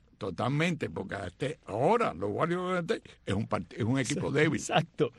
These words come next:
Speaker 2: eh, ahora.
Speaker 1: Que nos, le han dado pau pau a Miami y todo esto. Bueno, llegó la hora de la,
Speaker 2: Sí, señor.
Speaker 1: de la revancha. Y, eh, por cierto, eh, em, Steve Kerr, el coach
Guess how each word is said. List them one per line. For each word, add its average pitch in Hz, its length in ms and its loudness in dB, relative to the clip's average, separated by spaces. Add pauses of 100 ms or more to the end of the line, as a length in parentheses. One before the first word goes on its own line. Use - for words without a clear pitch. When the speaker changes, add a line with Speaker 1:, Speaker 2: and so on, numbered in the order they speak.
(120)
Speaker 2:
eh, - 160 0 (100)
ahora. 156 480 6 (400)
Speaker 1:
Que 131 240 -4
nos, 143 320 0
le 147 160 4
han 185 160 2
dado 220 280 4
pau 190 300 4
pau 240 300 6
a - 60 4
Miami 254 640 2
y - 40 -6
todo 233 320 6
esto. - 260 0
Bueno, 143 300 2 (140)
llegó 175 360 4
la 170 180 4
hora 190 200 4
de 147 80 0
la, 135 240 0
Speaker 2:
Sí, 160 160 2
señor. 151 460 4
Speaker 1:
de 139 80 2
la 135 180 2
revancha. 135 640 0
Y, 208 380 0
eh, 135 180 0
por 120 200 -2
cierto, 202 480 0 (100)
eh, 110 500 -2 (220)
em, 110 380 -2
Steve 143 360 2
Kerr, 202 360 0
el 90 260 -8
coach 156 380 -2